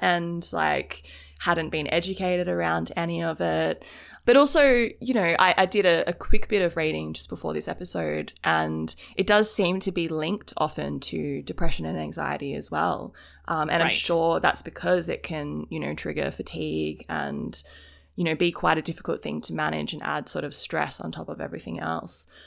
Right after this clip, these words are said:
Speaker 1: So I'm
Speaker 2: Yeah,
Speaker 1: really
Speaker 2: definitely.
Speaker 1: interested to sort of learn a bit more about that from your perspective. And I do wanna thank you for sharing as well, because we, yeah,
Speaker 2: Oh,
Speaker 1: we haven't
Speaker 2: yeah.
Speaker 1: talked about that on the podcast before.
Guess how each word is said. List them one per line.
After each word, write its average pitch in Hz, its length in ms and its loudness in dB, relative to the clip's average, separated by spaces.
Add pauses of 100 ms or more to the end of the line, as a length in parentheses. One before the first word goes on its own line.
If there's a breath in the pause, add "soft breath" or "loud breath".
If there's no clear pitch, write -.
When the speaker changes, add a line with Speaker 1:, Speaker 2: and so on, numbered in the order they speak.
(160 soft breath)
Speaker 1:
So - 280 0
I'm 170 340 4
Speaker 2:
Yeah, 175 140 0
Speaker 1:
really 185 140 4
Speaker 2:
definitely. 196 200 4
Speaker 1:
interested 170 400 0
to 170 80 -4
sort 160 180 -2
of 156 120 -4
learn 151 220 -4
a 151 40 -6
bit 156 140 -6
more 151 160 -4
about 147 240 -2
that 147 280 -4 (280 soft breath)
from 165 180 -4
your 156 160 -2
perspective. 180 680 -4 (600)
And 185 120 6
I 170 40 8
do 180 140 4
wanna 175 160 4
thank 170 180 0
you 175 80 -10
for 180 60 -8
sharing 175 560 -2
as 180 140 -4
well, 165 200 4
because 220 240 0
we, 220 120 2
yeah, 226 180 8
Speaker 2:
Oh, - 20 8
Speaker 1:
we 190 80 6
haven't 214 220 4
Speaker 2:
yeah. - 40 -4
Speaker 1:
talked 208 220 -2
about 165 220 2
that 160 160 0
on - 100 -6
the - 60 -6
podcast - 440 -6
before. - 460 -6